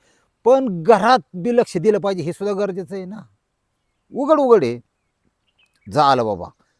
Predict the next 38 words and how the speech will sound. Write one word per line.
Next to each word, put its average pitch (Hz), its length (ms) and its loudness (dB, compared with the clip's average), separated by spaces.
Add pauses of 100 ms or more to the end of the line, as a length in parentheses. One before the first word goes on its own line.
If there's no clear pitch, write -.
(140)
काही 156 200 -4
दिवसाचा 135 320 -8
कालावधी 131 320 -6
निघून 113 240 -10
गेला. 101 240 -14 (520)
म्हणले, 190 200 -4
"मुलीचं 160 360 -6
लग्न 147 220 -4
करून 117 220 -6
टाकू - 280 -10
आता." - 220 -20 (1000)
दोघांनी 160 420 -4
विचारायचं, 160 420 -6
आता 160 100 -8
ह्यो 147 200 -6
कसं 190 280 -4
बारा 185 260 0
गावचा 185 260 -4
मुंजा 180 260 -2
म्हणतात 175 260 -6 (100)
त्याला, 117 180 -12
लई 170 280 -6
फिरणारा 160 340 -4
गडी. 175 300 -6 (500)
पाहुण्यातला, 147 380 -6
पाहुण्यातला, 139 420 -8
पाहुण्यातला 135 440 -10
एक 143 180 -4
मुलगा 127 300 -6
त्यांनी 117 320 -10
शोधून 120 340 -12 (220)
काढला, 107 360 -6 (260)
जावई. 151 440 0 (240)
त्याचं 135 220 -10
नाव 147 180 -2
आहे 139 160 -6 (320)
विवेक 180 440 2 (140)
कुमार 147 320 -6